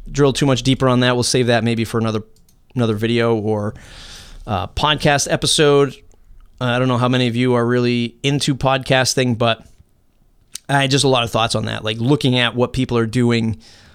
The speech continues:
podcasting is just exploding. You have all these celebrities and big brands getting into podcasting,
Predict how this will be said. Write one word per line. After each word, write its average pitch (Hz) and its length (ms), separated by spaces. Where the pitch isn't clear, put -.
podcasting 139 520
is 117 80
just 113 160
exploding. 160 1000
You 123 120
have 123 100
all 120 100
these 117 180
celebrities 180 640
and 131 100
big 117 160
brands 208 400
getting 180 200
into 160 140
podcasting, 147 960